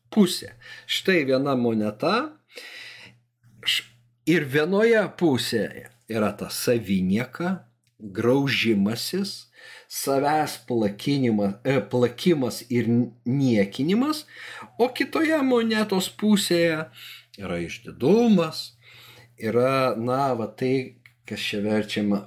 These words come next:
išpuikimas, toks,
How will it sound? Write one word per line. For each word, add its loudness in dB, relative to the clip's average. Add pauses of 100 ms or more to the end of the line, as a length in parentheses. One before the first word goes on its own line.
išpuikimas, 0 (720)
toks, -4